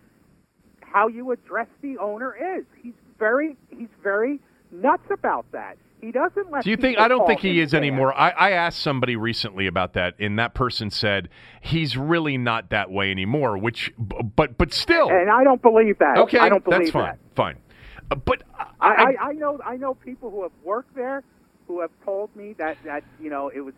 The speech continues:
Speaker 1: Mister Snyder.
Speaker 2: Yeah. Yeah, you know what? The people I've heard, heard from are the people that call him Dan. So there you go. You're probably right.
Speaker 1: Yeah.
Speaker 2: Um, look, the good news,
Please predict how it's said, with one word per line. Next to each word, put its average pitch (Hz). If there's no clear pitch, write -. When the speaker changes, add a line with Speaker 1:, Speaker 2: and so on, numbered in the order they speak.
Speaker 1:
Mister 165
Snyder. 107
Speaker 2:
Yeah. 76
Yeah, 170
you 185
know 208
what? 202
The 101
people 143
I've 143
heard, 139
heard 135
from 135
are 113
the 101
people 113
that 98
call 98
him 92
Dan. 76
So 87
there 101
you 101
go. 69
You're 90
probably 98
right. 71
Speaker 1:
Yeah. 90
Speaker 2:
Um, 117
look, 208
the 196
good 262
news, 262